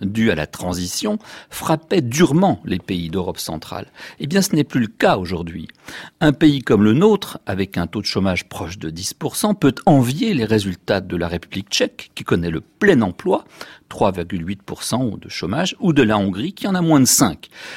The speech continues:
La Pologne elle-même a connu au cours des dix dernières années la plus forte croissance de l'Union européenne,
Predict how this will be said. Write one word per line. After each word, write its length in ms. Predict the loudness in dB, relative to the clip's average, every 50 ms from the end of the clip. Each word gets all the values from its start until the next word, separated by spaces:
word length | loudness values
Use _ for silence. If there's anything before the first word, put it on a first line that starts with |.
| -18 -6 -2
La 120 | -2 -2
Pologne 400 | 2 4 4 6 6 6 6 4
elle-même 400 | 2 2 0 0 2 2 2 2
a 80 | 0 -2
connu 360 | -2 -2 0 2 2 2 2
au 80 | 0 -2
cours 320 | -6 -8 -8 -4 -4 -4
des 240 | -6 -4 -4 -6 -6
dix 180 | -4 -4 -2 0
dernières 360 | 0 0 0 0 -2 -2 -2
années 220 | -2 -2 -2 -2
la 100 | -4 -4
plus 200 | -6 -6 -6 -6
forte 380 | -4 0 0 0 0 -2 -6 -8
croissance 500 | -6 -4 -6 -4 -4 -2 -2 -2 -2 -2
de 80 | -2
l'Union 360 | -2 0 2 2 4 2 2 0
européenne, 480 | 0 -2 -4 0 0 2 2 2 0